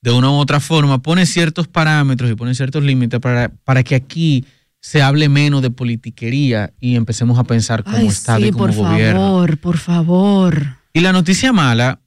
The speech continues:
Speaker 1: es que menores sexualmente explotadas por mil pesos y vía catálogo.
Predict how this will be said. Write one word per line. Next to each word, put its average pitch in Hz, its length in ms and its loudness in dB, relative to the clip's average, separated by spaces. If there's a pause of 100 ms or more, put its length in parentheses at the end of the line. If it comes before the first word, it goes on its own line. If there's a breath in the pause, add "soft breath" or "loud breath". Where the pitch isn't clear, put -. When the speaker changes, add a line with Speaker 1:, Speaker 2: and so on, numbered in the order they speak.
Speaker 1:
es 131 220 -2
que 160 420 0 (400)
menores 156 600 2
sexualmente 156 600 0
explotadas 98 840 -4 (140)
por 113 320 2
mil 156 360 2
pesos 185 560 -2
y 107 140 -6
vía 104 240 -2
catálogo. 90 720 -4